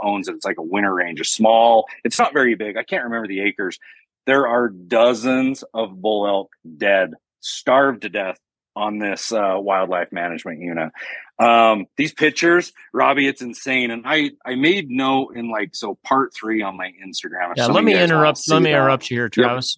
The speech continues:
Speaker 2: Uh, for
Speaker 1: Yep.
Speaker 2: those of you that need to see these pictures, if you jump on to, uh, Natural Born Hunter, N T R L B R N, Hunter on Instagram, that's Travis, or just try, type in Travis Hobbs. And he's got all this in his, uh, reels,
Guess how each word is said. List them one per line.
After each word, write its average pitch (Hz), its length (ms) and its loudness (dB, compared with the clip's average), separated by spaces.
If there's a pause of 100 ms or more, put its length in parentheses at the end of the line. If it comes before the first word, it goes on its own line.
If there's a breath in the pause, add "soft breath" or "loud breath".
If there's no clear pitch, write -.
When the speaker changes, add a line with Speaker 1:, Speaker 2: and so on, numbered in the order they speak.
Speaker 2:
Uh, 143 300 -4
for 160 100 -8
Speaker 1:
Yep. 156 100 4
Speaker 2:
those 160 120 2
of 147 100 -4
you 147 320 2
that 135 120 -2
need 135 200 0
to 120 60 -4
see 143 160 0
these 127 180 -2
pictures, 127 400 -2
if 120 100 -8
you 113 60 -12
jump 131 260 2
on 147 180 4
to, 131 100 -6 (120)
uh, 120 200 2
Natural 127 420 0
Born 127 240 0
Hunter, 117 260 0
N 123 220 -2
T 139 180 0
R 123 240 2
L 113 240 -2 (220 soft breath)
B 127 140 0
R 127 200 2
N, 117 200 -2
Hunter 131 560 -4 (280 soft breath)
on 113 120 -2
Instagram, 120 420 0
that's 151 160 0
Travis, 98 460 -2
or 170 80 -6
just 175 160 -4
try, 156 180 2
type 135 300 -4
in 107 100 -6
Travis 98 340 -6
Hobbs. 92 320 -6 (300 loud breath)
And 123 240 0
he's 170 240 0
got 175 220 4
all 143 160 4
this 131 440 2
in 123 220 0
his, 113 460 0 (100)
uh, 107 320 -10
reels, 120 560 2